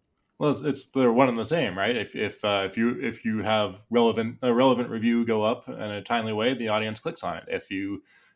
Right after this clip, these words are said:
if you, uh, are way behind the pack and everyone already knows how good this game is by the time your review comes out, then,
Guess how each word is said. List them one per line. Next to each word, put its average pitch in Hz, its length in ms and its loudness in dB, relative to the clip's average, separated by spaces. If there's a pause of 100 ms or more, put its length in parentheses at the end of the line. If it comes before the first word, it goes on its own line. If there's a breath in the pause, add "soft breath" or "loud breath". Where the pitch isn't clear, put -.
(140)
if 107 200 -6
you, 104 360 -2
uh, 98 40 0
are 98 480 0 (400)
way 110 180 2
behind 113 320 -2
the 104 60 -6
pack 117 380 -2
and 90 220 -10
everyone 101 520 -6 (500 soft breath)
already 120 260 6
knows 120 380 2
how 123 160 2
good 127 180 2
this 123 140 0
game 131 240 0
is 139 160 -2
by 107 120 2
the 107 60 -2
time 113 220 -2
your 113 160 -2
review 113 340 0
comes 117 240 -4
out, 135 260 0
then, 107 340 -6